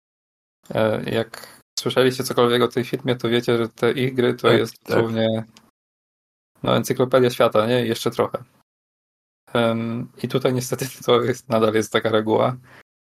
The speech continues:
Speaker 1: Może nie jest to poziom skomplikowania jak, nie wiem, Stellaris czy, czy Hearts of War. Em, ale no nadal,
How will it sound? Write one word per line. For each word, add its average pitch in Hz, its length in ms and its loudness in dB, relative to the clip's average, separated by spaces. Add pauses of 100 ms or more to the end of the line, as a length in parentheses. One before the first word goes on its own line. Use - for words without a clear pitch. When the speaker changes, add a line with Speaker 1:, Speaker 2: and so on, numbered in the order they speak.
(180)
Speaker 1:
Może 123 200 2
nie 135 100 0
jest 110 180 -2
to 127 60 -10
poziom 120 220 -2
skomplikowania 113 640 0
jak, 104 280 -2
nie 107 60 -2
wiem, 107 120 -8
Stellaris 113 640 0
czy, 117 320 -4
czy - 180 -2
Hearts 107 280 -2
of 110 100 -8
War. 123 300 0 (1080)
Em, 110 640 -2 (500)
ale 117 240 0
no 123 120 0
nadal, 113 460 2